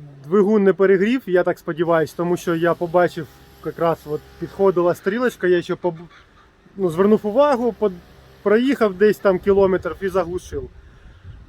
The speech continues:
А, зі мною їхали хлопці ззаді, вони приїхали з Нікополя робити опалення. А, дали води, там за-, залили воду, да, якось я до-, дошкрябав. Зараз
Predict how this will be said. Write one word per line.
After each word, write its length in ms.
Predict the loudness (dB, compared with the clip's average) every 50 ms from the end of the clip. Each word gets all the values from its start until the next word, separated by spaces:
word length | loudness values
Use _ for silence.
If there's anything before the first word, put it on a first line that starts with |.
| -18 -16 -14 -14 -12 -8
А, 320 | -4 -2 0 2 0 0
зі 140 | 0 0 2
мною 280 | 4 6 6 6 4 4
їхали 400 | 0 -2 0 2 4 4 4 2
хлопці 500 | 0 -4 -2 -2 -2 -2 -2 -2 -2 0
ззаді, 400 | 2 4 4 4 4 2 2 2
вони 480 | 2 0 0 2 2 2 2 2 0
приїхали 520 | 0 -2 0 0 0 -2 -2 0 0 0 0
з 80 | -2
Нікополя 720 | -4 -2 0 0 0 0 0 0 2 2 2 2 0 0
робити 340 | 0 2 2 0 2 2 0
опалення. 600 | 0 2 2 2 2 2 2 0 0 0 -2 -4 -6 -12 -18 _ -20 -20 -20 -20 _ _ _ _ _ -20 -20 _ _ -20 -20 -12 -6
А, 480 | -2 0 2 2 2 2 2 0 0 -2 -6 -16 -12 -4 0
дали 260 | 0 2 2 2 2
води, 440 | 2 0 -2 0 2 0 0 0 0
там 280 | 0 0 0 0 0
за-, 360 | 0 0 2 2 0 -2 -4 -4 -2
залили 320 | 0 4 4 6 4 4
воду, 400 | 4 2 2 2 2 2 2 0
да, 180 | 0 0 2 2
якось 380 | 2 2 0 -2 -6 -4 -2
я 100 | -2 -2
до-, 320 | 0 0 0 0 0 -2 -4 -6
дошкрябав. 600 | -6 -6 -4 -2 0 2 2 2 2 0 -4 -6 -6 -12 -20 -20 -20 -20 _ _ -20 -20 -20 _ _ _ -6
Зараз 360 | 2 4 4 4 4 2 0